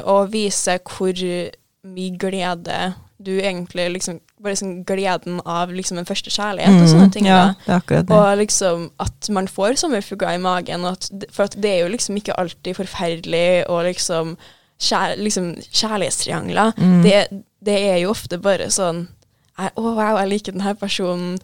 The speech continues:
Speaker 1: Oh my god, personen smiler, jeg er så glad nå. Jeg
Speaker 2: Ja.
Speaker 1: fikk dem til å smile.» Det er liksom den følelsen jeg føler at de har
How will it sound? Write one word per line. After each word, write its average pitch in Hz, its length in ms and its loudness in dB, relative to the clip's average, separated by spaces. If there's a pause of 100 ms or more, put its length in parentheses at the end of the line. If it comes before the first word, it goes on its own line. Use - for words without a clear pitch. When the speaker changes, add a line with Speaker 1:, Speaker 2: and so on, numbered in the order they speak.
(140)
Speaker 1:
Oh 196 80 -4
my 190 140 -2
god, 185 260 2
personen 196 340 -4
smiler, 196 600 0
jeg - 0 -
er 226 180 0
så - 60 -
glad 196 340 0
nå. 196 220 0
Jeg 170 100 6
Speaker 2:
Ja. 170 100 6
Speaker 1:
fikk 202 100 4
dem 208 180 -2
til 202 100 0
å - 20 0
smile.» 214 560 0 (380)
Det 214 80 4
er 208 140 6
liksom 202 380 0
den 185 200 -2
følelsen 190 680 -2
jeg 190 100 -6
føler 208 240 -2
at 156 100 -8
de 180 200 -6
har 175 260 -2